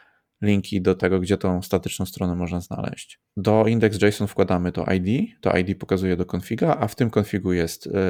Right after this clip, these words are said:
link, są metadane takie jak produkt, platforma, wersja, jest informacja o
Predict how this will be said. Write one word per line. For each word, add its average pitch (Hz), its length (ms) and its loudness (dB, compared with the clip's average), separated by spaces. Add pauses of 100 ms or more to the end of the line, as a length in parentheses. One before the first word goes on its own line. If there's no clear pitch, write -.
(180)
link, 127 340 -2 (220)
są 85 300 -4
metadane 98 520 2
takie - 240 -6
jak - 180 -4
produkt, 95 400 0
platforma, 90 420 -2
wersja, 110 340 2
jest 95 160 0
informacja 95 600 0
o 92 280 2